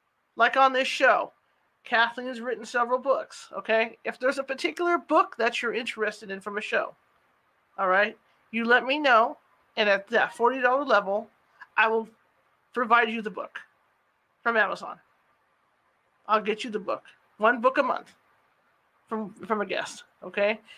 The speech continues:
And that's included in your forty dollar a month, you know, uh, membership, okay?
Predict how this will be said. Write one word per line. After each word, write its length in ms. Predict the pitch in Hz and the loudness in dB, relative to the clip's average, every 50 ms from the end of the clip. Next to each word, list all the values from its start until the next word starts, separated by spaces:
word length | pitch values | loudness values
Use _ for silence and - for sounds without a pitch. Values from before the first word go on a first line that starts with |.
| _ - | _ -6
And 100 | 202 226 | -2 2
that's 240 | 220 214 214 214 - | 2 2 2 0 -2
included 380 | 226 - - 262 247 233 214 202 | -10 -8 -6 -4 -2 -2 -2 -2
in 40 | |
your 120 | 208 208 202 | -4 -6 -4
forty 260 | 202 - 220 226 214 | -2 0 0 0 2
dollar 240 | 196 196 190 190 190 | 2 2 2 2 2
a 60 | 196 | 0
month, 220 | 190 190 185 185 _ _ _ _ - | -2 -4 -6 -6 _ _ _ _ -8
you 100 | 202 196 | -6 -6
know, 160 | 175 170 - - _ _ _ - - - _ _ _ _ _ - | -6 -6 -8 -14 _ _ _ -20 -20 -20 _ _ _ _ _ 0
uh, 160 | - 208 190 185 - _ _ _ _ _ _ _ _ _ _ _ _ _ _ _ _ _ _ | 2 2 2 0 -4 _ _ _ _ _ _ _ _ _ _ _ _ _ _ _ _ _ _
membership, 540 | - 226 269 240 214 202 - - - - - - - - | 0 2 2 2 2 2 0 0 -2 -4 -6 -10 -12 -10
okay? 360 | - - - 214 220 233 277 | -8 -2 2 4 4 2 2